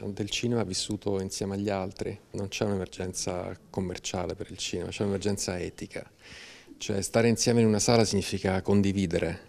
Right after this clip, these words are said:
significa stare insieme alle persone e sentirne le reazioni. E tra le varie abitudini a cui ci ha costretto,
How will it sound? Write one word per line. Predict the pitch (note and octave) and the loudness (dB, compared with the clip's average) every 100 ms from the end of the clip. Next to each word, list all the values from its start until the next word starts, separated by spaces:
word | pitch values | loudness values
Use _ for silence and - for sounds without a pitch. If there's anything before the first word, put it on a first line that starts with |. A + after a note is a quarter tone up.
| - | -18
significa | - - F2+ - - F#2+ F#2+ F2+ F2+ | -12 -6 -6 -6 -2 0 0 -2 -4
stare | F2+ G#2+ F#2 | -4 -4 -2
insieme | - G2 | 0 2
alle | G2 F#2 | 2 0
persone | F#2 - - A#2+ B2+ A2+ | 0 2 6 6 8 6
e | G2 | 4
sentirne | - F#2 F#2 G2 F#2+ F2+ | 2 -2 -2 -2 0 -2
le | F2+ F2+ | 0 0
reazioni. | F2+ F2+ - F2+ F2+ F#2 G2 - - - - - - - | -2 -4 -4 -2 -4 -6 -10 -20 -20 -16 -16 -16 -16 -4
E | - F#2+ F#2+ F#2+ G2 | 2 4 4 0 -2
tra | - G#2 | 2 4
le | G2+ | 6
varie | A#2 A#2 | 8 8
abitudini | A2 G#2+ G#2+ B2 G#2 F#2+ F2+ G2 - | 6 4 4 4 6 4 4 0 -6
a | - F#2+ | -10 -8
cui | - - | -4 -2
ci | - | -2
ha | |
costretto, | F#2+ F#2+ - G2+ G2 - - F#2 F2 F2 F2 F#2 | -4 -4 0 0 0 -2 0 2 0 0 -2 -6